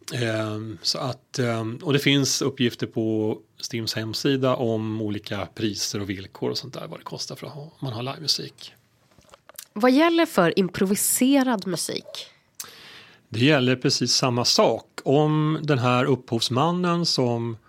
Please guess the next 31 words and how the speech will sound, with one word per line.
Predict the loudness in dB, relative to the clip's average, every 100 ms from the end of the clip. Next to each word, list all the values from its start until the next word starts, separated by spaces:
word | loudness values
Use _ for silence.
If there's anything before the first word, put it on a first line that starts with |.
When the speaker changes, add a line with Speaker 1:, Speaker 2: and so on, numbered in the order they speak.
| _ _ _ _ -20 _
Speaker 1:
komponerar | 0 0 4 4 6 6 4
den | 4 2
improviserade | 2 -2 -2 -2 0 0 0 0
musiken | 0 2 0 -2 -4 -2
är | 0 2
stim-ansluten | 2 -2 -2 -6 -8 -10 -10 -12 -12 -10 -16 -20 _ -20 -20 -20 -20 -20
så | -10 -4 -4
har | 2 4
han | 6 6 6
eller | 4
hon | 4 4
rätt | 2 0 -2
till | 0
ersättning | 2 0 -2 -8
precis | -14 -4 -4
på | -2
samma | -2 -2 -2
sätt. | 2 2 0 -8
Men | -2 2
det |
gäller | 4 4 2
ju | 2
att | 0
Musikverket | 0 2 0 0 0 0 0 -4 -2 -10
blir | -2 0 0 0 -2
reg-, | -4 -4 -6
finns | 0 0 0
registrerat | -4 -2 0 0 0
i | -2
stims | -2 -4 -2
register | 0 0 -2 -6